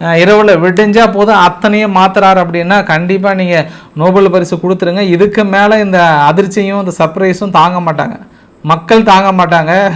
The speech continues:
<laughs> ரொம்ப டயர்ட் ஆயிடுவாங்க அப்படின்றதையும் ஈரான் தரப்புலையும் சரி எங்க தரப்புலையும் சரி இஸ்ரேல் தரப்புலையும் சரி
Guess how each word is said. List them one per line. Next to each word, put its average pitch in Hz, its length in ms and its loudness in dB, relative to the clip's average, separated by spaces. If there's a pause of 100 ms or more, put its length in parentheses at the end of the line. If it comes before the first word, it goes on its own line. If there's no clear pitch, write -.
<laughs> - 280 -8
ரொம்ப 208 320 0
டயர்ட் 196 420 4
ஆயிடுவாங்க 156 560 0 (340)
அப்படின்றதையும் 165 800 0 (200)
ஈரான் 220 520 2
தரப்புலையும் 196 460 -2
சரி 196 240 0
எங்க 185 260 0
தரப்புலையும் 190 500 -2
சரி 180 160 -2
இஸ்ரேல் 190 400 0
தரப்புலையும் 165 440 -4
சரி 214 220 -2